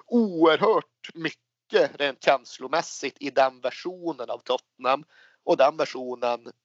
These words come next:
fick ju sitt definitiva slut när Pochettino kickades ut. Och det var det som just fick mig och som får mig att känna att, ah,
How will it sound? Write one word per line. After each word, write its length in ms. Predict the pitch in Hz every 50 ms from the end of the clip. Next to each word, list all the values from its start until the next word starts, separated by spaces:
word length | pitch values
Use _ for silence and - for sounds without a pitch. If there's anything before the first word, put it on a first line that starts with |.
| _ -
fick 340 | - 175 165 - _ - -
ju 60 | 143
sitt 200 | - 139 - -
definitiva 600 | 131 123 - 131 123 - - 127 127 123 - 117
slut 380 | - - 165 180 170 147 - - _ _ _ - 143 127 - _ _ _ _ -
när 100 | 151 143
Pochettino 580 | - 135 123 - - - - 127 120 117 117
kickades 440 | - - 123 - - 123 120 - -
ut. 460 | 175 156 127 - - _ _ _ - 160 - _ _ _ _
Och 100 | - 135
det 80 | 135 135
var 160 | 135 139 - -
det 340 | 160 160 160 160 156 139 -
som 420 | - - - 123 120 117 113 107 - -
just 320 | 127 123 - - - -
fick 360 | - 135 - - - - -
mig 220 | - 127 127 123 -
och 100 | 143 -
som 140 | 151 139
får 420 | - - 170 170 185 190 170 135 117 117
mig 200 | 123 127 127 - _ _ _ _
att 160 | - 123 -
känna 420 | - - 135 127 117 120 120 120 120
att, 180 | 117 _ -
ah, 200 | 143 139 131 123